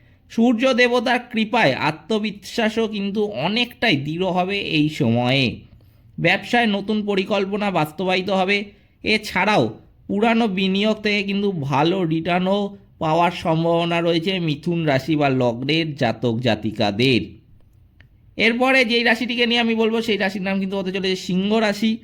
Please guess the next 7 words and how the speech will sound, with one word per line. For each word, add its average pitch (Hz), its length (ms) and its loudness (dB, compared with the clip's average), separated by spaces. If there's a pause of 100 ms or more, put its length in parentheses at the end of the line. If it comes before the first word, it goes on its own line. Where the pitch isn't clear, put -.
(440)
সিংহ 277 340 2
রাশি 269 280 2
বা 202 100 2
লগ্নের 185 420 0
জাতক 175 300 -2
জাতিকাদের 185 480 -2
জন্য 190 460 -2